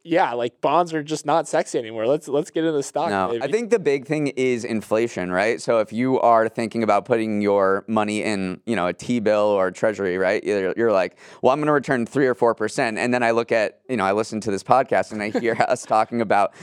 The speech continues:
Speaker 2: the fact that inflation is four or five percent. You know, I'm like, "Well, I'm not gonna make any money anyway. I'm losing money, actually.
Speaker 1: Right.
Speaker 2: So might as well just kind of go into stocks." But it is kinda risky. I don't think I would employ this strategy as I'm getting up. Like, I would just,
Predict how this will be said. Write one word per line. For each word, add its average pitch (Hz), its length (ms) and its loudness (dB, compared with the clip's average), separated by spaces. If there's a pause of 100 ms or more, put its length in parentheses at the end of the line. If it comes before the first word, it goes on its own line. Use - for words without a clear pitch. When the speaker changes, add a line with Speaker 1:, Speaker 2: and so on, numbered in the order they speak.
(160)
Speaker 2:
the 123 100 0
fact 120 240 0
that 117 100 0
inflation 113 640 -2
is 107 420 0
four 123 300 2
or 113 60 0
five 107 260 2
percent. 117 480 -2 (600)
You 143 60 0
know, 110 80 2
I'm 104 180 2
like, 104 240 0
"Well, 143 140 4
I'm 123 160 2
not 151 160 2
gonna 127 160 -2
make 113 180 -2
any 117 160 2
money 107 280 0
anyway. 117 340 0
I'm 107 140 0
losing 156 340 0
money, 95 240 0
actually. 92 460 0
Speaker 1:
Right. 131 100 -8
Speaker 2:
So 101 320 2
might 117 160 0
as 120 160 -4
well 117 160 4
just 107 240 -4
kind 110 180 0
of 95 140 -4 (280)
go 139 160 8
into 120 120 0
stocks." 113 380 2
But 139 200 2
it 175 100 4
is 247 180 2
kinda 190 280 2
risky. 135 360 2
I 110 60 4
don't 156 200 2
think 143 160 0
I 117 100 6
would 110 380 2 (340)
employ 139 380 2
this 123 180 0
strategy 113 580 0
as 110 120 -2
I'm 110 140 -2
getting 101 260 0
up. 95 180 0
Like, 95 160 0
I 113 120 4
would 139 120 0
just, 101 360 -2